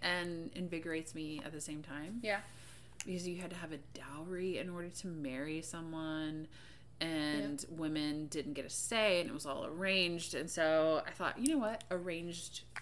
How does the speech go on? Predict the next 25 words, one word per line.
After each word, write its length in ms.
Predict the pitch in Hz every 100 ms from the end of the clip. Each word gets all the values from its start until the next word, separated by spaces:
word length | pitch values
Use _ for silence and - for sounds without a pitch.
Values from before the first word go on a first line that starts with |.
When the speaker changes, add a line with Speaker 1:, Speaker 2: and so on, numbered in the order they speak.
| -
Speaker 1:
kind 240 | - 180
of 120 | 165 165
marriages, 720 | 160 147 151 147 147 147 -
which 180 | 156 - -
I've 220 | 156 156 156 -
actually 720 | - 143 - 226 233 196 147 -
had 300 | - 139 - -
therapy 720 | 120 151 156 - 147 139 139 - - -
with 180 | 220 285
people 300 | - 220 175
who 560 | 175 160 160 156 151 156 - -
Speaker 2:
Have 100 | 214
been 160 | 196 185
arranged? 340 | 180 175 180
Speaker 1:
their 140 | 185 190
culture 480 | - 196 254 - -
is 280 | 143 143 -
to 100 | 127
arrange 400 | 131 120 117 -
marriage. 420 | 73 69 110 -
And 400 | 160 147 143 143 -
what 220 | 165 156
does 200 | 180 190
that 220 | 160 -
mean? 380 | 170 226 151 -